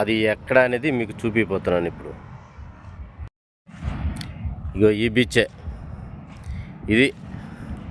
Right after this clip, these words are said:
ఎగుమతి దిగుమతి అప్పట్లో జరిగాయి అంట. ఇక్కడ చూస్తున్నారుగా, ఇగో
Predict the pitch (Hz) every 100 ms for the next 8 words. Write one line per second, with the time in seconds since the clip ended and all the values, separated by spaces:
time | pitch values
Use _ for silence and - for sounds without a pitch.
0 | - - - - 104 117 131 135 123 113
1 | 113 117 120 139 190 262 - - - -
2 | - - - - - - - - 135 131
3 | 123 120 127 127 117 101 101 90 90 85
4 | - - - - - - - - - -
5 | 117 - 120 113 143 180 - - - -
6 | - - - 101